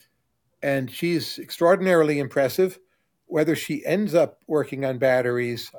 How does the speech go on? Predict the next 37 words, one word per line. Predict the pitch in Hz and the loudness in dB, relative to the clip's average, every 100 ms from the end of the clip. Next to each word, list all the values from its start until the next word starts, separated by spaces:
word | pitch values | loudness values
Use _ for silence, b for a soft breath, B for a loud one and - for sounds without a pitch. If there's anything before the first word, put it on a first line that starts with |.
| 87 - _ - | -18 -20 _ -10
I, | 196 - | -6 -2
I | 202 | -2
wouldn't | 220 208 | -2 2
say | 190 165 | 4 4
I | |
don't | 135 - | 2 -2
care, | - 165 120 143 - b b b | 2 4 4 2 -6 b b b
but | 156 - _ | 2 0 _
it's | - - | -12 -2
not | 226 185 | 0 2
an | 165 | 0
investment | 131 160 - 151 123 | 2 2 2 -6 -6
in | 123 | -2
batteries. | 127 147 139 113 117 117 | 2 4 2 -2 -6 -8
It's | 139 - | -10 -8
an | 135 | -4
investment | 120 151 - 147 123 | -2 -2 -4 -10 -10
in | 143 117 | -12 -2
her. | 180 156 - _ _ - | 0 0 -4 _ _ -12
She's | 160 - | -10 -6
an | 147 | -8
extraordinary | - - 156 156 151 143 139 120 | -6 0 2 2 0 0 0 2
writer, | 123 180 180 190 - _ _ _ _ _ _ _ | 4 4 4 0 -4 _ _ _ _ _ _ _
thinker, | 165 170 175 185 160 _ _ _ | -2 0 2 0 0 _ _ _
full | 156 160 | 0 2
of | 147 | 4
energy, | 151 156 156 160 170 - _ _ _ _ | 2 2 0 -2 -4 -6 _ _ _ _
engages | 147 131 151 160 175 156 | -6 0 2 4 2 0
with | 143 151 | -2 0
a | |
lot | 147 151 | 2 4
of | 139 | 4
other | 151 143 139 | 4 4 0
very | 127 143 | 0 -2
smart | 135 - 143 147 | -4 0 0 2
young | 147 147 | 0 -2
people. | - 151 147 165 | -2 -2 0 -4